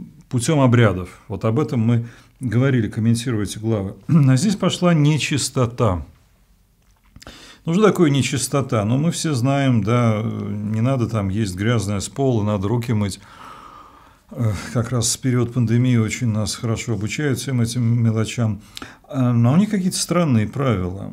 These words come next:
и, м, вроде бы они бессмысленные. Для иудеев главы, начиная с одиннадцатой, наоборот, невероятно важны, потому что они до сих пор эти ограничения соблюдают.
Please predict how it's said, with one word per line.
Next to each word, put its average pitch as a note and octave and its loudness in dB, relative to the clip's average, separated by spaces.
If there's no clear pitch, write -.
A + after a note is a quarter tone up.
и, A#2+ -2
м, B2+ -6
вроде D3 -2
бы D#3+ -2
они D3 0
бессмысленные. A#2 -2
Для C3+ 0
иудеев F3 0
главы, C3 2
начиная A2+ 0
с - -6
одиннадцатой, C3+ -4
наоборот, A#2+ -2
невероятно D3+ -4
важны, C#3 -2
потому E3 -4
что - -6
они C3+ 0
до C#3+ -2
сих - -8
пор C3 0
эти C3 -2
ограничения A#2+ 0
соблюдают. G#2 -2